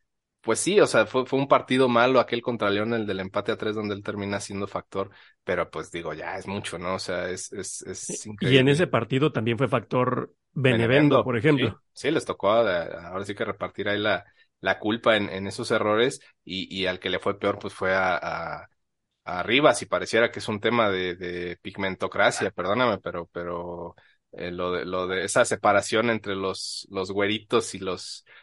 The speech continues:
Speaker 1: los morenitos, eso ha existido, eh, eh, históricamente en Pumas, y, y esto pues es la única explicación que tendrías para decir que Benevendo es,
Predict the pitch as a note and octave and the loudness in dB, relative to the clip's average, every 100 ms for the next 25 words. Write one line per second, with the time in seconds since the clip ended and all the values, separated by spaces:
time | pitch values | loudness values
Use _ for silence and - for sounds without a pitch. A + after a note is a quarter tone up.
0 | _ - G2 G#2 G#2 G2+ G#2+ G#2+ B2 A2 | _ -8 -4 0 2 2 0 2 2 0
1 | A2 A#2 - G#2 - G#2+ A#2 A2 G2 G2 | 2 0 0 -8 -4 2 4 4 2 0
2 | F#2+ F#2+ F2+ A2 A#2 A2 G#2 G#2 A2+ G#2+ | -2 -4 -4 -2 -2 0 0 0 -2 -2
3 | G#2+ A2 B2 - F#2+ F2+ F2 F2 F2 F2 | -2 2 2 0 -8 -10 -12 -14 -12 -12
4 | F2 F2+ - A#2 - - A2+ A2+ A#2 G2+ | -10 -10 0 0 0 -2 0 0 2 0
5 | F#2 - - _ F#2+ - B2+ B2 A#2 C3 | 0 -6 -20 _ -6 0 0 4 4 6
6 | C3 C#3 A2+ A2+ B2+ C3+ - G#2 G2+ G2+ | 4 4 6 6 8 6 6 2 2 0
7 | A#2 A#2 B2 A2 G#2 A2 B2 A#2+ A#2 - | -4 0 2 4 4 4 6 8 6 2